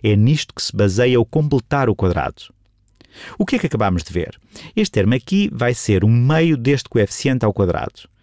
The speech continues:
E como sabemos isso? Porque A vai ser um meio deste coeficiente.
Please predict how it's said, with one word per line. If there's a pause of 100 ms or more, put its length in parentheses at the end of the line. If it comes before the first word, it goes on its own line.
(220)
E
como
sabemos
isso? (380)
Porque
A
vai
ser
um
meio
deste
coeficiente.